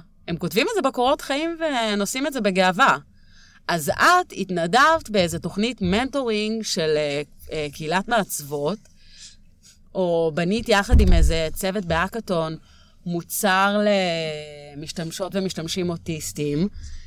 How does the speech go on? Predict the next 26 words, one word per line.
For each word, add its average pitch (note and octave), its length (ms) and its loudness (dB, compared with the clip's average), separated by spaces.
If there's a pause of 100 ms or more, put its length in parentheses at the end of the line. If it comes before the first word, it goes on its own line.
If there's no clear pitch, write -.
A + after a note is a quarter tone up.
(140)
כאילו, F3 600 2 (120)
אז F#3+ 340 2
מה G#3 380 0
אם C4+ 60 -2
אף C4+ 160 4
אחד C#4 160 0
לא C4 100 0
שילם A#3 360 4
לך B3+ 120 -2
על G3 100 6
זה? D#3 260 0
זה D#3 120 0
מדהים. D#3+ 600 2 (580)
זה D3+ 120 -14
סתם G#3 500 4
בגלל G#3 280 4
שככה F#3+ 560 0
עובד F3+ 320 4
העולם, A#3 520 2
ופה F#3 280 0
זורם E3+ 340 0
כסף, A3 440 -4
ופה F#3+ 280 -2
לא G#3 160 2
זורם C#3+ 380 -2
כסף. - 580 -12